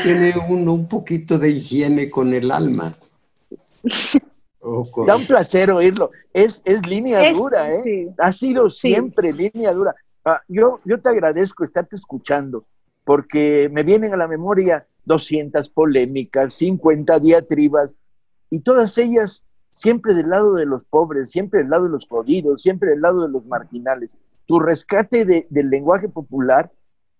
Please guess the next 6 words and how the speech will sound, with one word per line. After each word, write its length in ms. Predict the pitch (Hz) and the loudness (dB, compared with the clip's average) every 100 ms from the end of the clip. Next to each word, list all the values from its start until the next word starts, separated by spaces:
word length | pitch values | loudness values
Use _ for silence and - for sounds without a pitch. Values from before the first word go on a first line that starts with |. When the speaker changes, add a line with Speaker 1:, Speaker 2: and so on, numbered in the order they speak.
| _ - | _ -2
Speaker 2:
hay 140 | 165 | -2
que 140 | 190 220 | 2 2
agradecerlo 880 | 180 156 131 - 151 196 202 127 - _ - | 2 0 -2 -2 0 0 0 -4 -8 _ -2
en 180 | 143 160 | -2 0
una 220 | 196 196 | 0 0
sociedad, 680 | 175 151 135 135 147 175 | -2 -2 -2 2 4 2